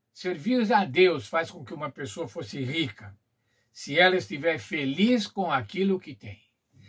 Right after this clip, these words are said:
Se você serve a Deus, você tá feliz com o que Deus lhe dá,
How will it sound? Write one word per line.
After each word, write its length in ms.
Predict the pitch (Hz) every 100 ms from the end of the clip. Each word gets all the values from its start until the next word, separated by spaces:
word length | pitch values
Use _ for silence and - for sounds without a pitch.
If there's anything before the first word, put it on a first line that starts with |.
| _ _ _
Se 120 | -
você 260 | 247 285 277
serve 340 | 277 262 247
a 80 | 208
Deus, 380 | 147 214 202 160
você 240 | 190 208
tá 180 | 196 214
feliz 560 | - 214 180 220 262
com 160 | 214 247
o 60 | 202
que 140 | 190
Deus 260 | 147 214 196
lhe 140 | 185
dá, 440 | 127 160 139 107